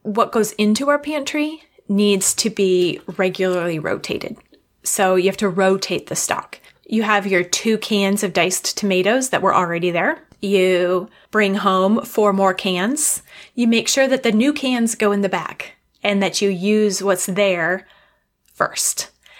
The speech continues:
This is especially important with things like flour, oats, any kind of grain or dry good, beans,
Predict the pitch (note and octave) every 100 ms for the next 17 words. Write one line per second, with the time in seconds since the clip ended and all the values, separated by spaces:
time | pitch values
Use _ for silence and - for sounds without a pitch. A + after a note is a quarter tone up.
0 | - - C#4+ C#4 C4 C#4 B3+ - B3+ A3
1 | A3 G#3+ - G3+ - G3 G3+ G3 F#3+ D#3+
2 | - - C4 B3 A3 A3 G#3+ A3 - -
3 | - - _ _ B3 A#3 A3 - - -
4 | - - _ - A#3 A3+ A3+ G#3 F3+ -
5 | F3 G3+ G3+ G3 F#3+ F#3+ - G3 F3+ F3+
6 | F3 F3 - F3+ F#3+ G3 G3 F#3+ F#3+ F#3+
7 | - - A3 - _ - - _ _ _
8 | _ - - G3 F#3+ F#3 F#3 -